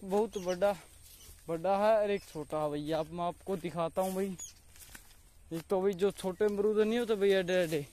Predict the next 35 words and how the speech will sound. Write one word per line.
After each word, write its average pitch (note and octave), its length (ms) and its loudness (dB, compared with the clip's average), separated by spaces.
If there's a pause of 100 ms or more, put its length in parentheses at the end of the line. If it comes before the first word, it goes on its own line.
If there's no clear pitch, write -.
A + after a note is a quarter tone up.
(760)
वो B3 140 6 (100)
एडा A#3 240 8
होता G#3+ 360 6
है, A3+ 160 4 (920)
और F3+ 60 2
एक G3+ 180 6
कुछ G#3+ 220 0
छोटा - 380 -8
होता D3 320 -6
है। D3 100 -4
ये D3+ 160 -4
देखो C#3+ 300 -6
भाई, C#3+ 120 -6
छोटे D3 340 -10
वाले D3 360 -2
तो F3 120 -6 (1000)
ये D#3 220 -2
देख C#3 320 -6
पा C3 220 -8
रहे C3+ 120 -8
होंगे C3 200 -8
भाई, C#3+ 140 -6 (800)
कुछ D3+ 180 -12
इस D3+ 160 -8
प्रकार C#3 480 -6
से। D3 160 -10
ये C#3+ 140 -4
देखो C3 320 -8
भाई, D#3 180 -6 (1200)
ये C#3+ 260 -2
देख C3+ 220 -4 (100)
पा B2+ 100 -8
रहे B2+ 120 -8
होंगे C3 160 -6
आप, D#3 140 -6